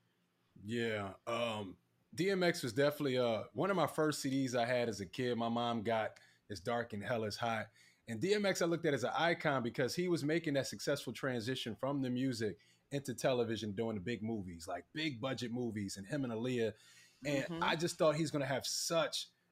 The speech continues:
Speaker 1: an amazing career, and it was railroaded by the same thing that put him in the same vegetated state. And it's just so sad, you know?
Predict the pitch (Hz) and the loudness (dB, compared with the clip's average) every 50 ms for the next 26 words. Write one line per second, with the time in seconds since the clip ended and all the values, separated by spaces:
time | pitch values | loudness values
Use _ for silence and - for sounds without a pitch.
0 | _ - 131 123 113 110 110 113 117 131 139 143 139 139 107 127 120 110 - - | _ -6 -4 -2 -2 -2 -2 -2 0 0 2 2 2 0 0 -2 -2 -4 -4 -4
1 | 113 107 104 117 135 135 127 120 113 104 107 107 104 104 101 87 92 117 131 139 | -2 -2 0 2 2 4 4 4 4 2 0 0 -2 -2 -2 -2 -2 0 2 2
2 | 135 127 127 123 117 117 104 90 117 110 110 107 101 98 95 95 - - - 139 | 2 4 4 4 4 2 2 2 2 2 2 2 0 0 -2 -4 -6 -2 0 2
3 | 139 135 127 - - 139 131 123 117 107 101 - - 131 117 123 120 113 107 107 | 2 2 0 0 -2 -2 0 0 0 0 -2 -2 -4 -4 -4 -2 -4 -4 -4 -4
4 | 104 - - - 135 127 123 127 120 107 113 117 110 117 110 - 135 117 101 101 | -4 -6 -4 -2 -2 -2 0 -2 -2 0 -2 -2 -2 -4 -6 -4 -4 -4 -4 -6
5 | - - - 135 131 123 110 - - _ _ _ _ _ _ _ - 135 139 139 | -10 -8 -4 -2 0 0 -2 -4 -8 _ _ _ _ _ _ _ -6 -4 -4 -2
6 | 139 170 - - - - 156 147 123 - - - 151 143 147 135 123 113 101 98 | 0 -2 -2 -2 0 0 0 0 0 0 -2 0 0 2 2 2 2 0 0 -2
7 | - 117 127 127 123 123 120 120 117 | -4 -4 -2 0 2 2 2 2 0